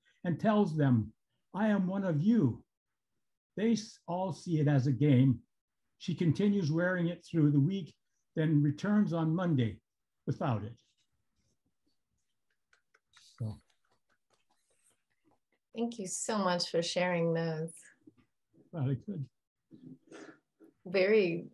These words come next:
Speaker 2: daring with the, not what I expected with the rabbit mask.
Speaker 1: No.
Speaker 2: And lots of,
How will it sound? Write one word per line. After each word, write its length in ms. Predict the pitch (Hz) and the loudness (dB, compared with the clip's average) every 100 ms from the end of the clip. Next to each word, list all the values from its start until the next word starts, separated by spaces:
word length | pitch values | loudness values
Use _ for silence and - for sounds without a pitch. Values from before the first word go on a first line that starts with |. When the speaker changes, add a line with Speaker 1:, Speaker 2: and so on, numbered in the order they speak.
| 175 165 | -10 -2
Speaker 2:
daring 840 | 180 180 190 190 185 180 160 151 - - | 2 4 6 6 6 4 2 0 -6 -6
with 200 | 185 175 | -6 0
the, 340 | 165 165 - - _ _ - | 4 4 4 -6 _ _ -10
not 340 | 185 202 220 | -2 4 4
what 100 | 220 | 4
I 60 | 185 | 2
expected 600 | 175 - 202 202 170 156 | 0 0 0 2 -2 0
with 140 | 165 | -2
the 120 | 170 | 2
rabbit 400 | 175 175 175 - | 4 4 4 2
mask. 580 | 175 165 170 185 - - - | 2 -2 -2 -6 -12 -12 2
Speaker 1:
No. 380 | 143 143 - - _ _ - - _ - 165 | 4 6 2 -4 _ _ -18 -18 _ -18 -6
Speaker 2:
And 340 | 165 160 165 - - | -4 -4 -6 -10 -6
lots 480 | 175 170 180 190 - | 0 4 4 2 -2
of, 260 | 175 160 | -2 -2